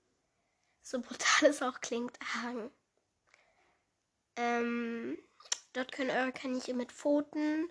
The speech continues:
Kopf, mit allem Möglichen da reingeraten und so ersticken, sich Pfoten brechen, sich Wirbelsäulen brechen.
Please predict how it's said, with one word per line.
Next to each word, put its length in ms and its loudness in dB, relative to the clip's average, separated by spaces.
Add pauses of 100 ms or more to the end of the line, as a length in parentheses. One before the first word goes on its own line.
(140)
Kopf, 680 -2 (300)
mit 160 -4 (120)
allem 420 6
Möglichen 800 0 (1000)
da 100 2 (160)
reingeraten 1080 4 (1160)
und 560 2
so 560 4
ersticken, 1040 2 (200)
sich 280 -2
Pfoten 640 4
brechen, 480 2
sich 280 -6
Wirbelsäulen 640 6
brechen. 360 -2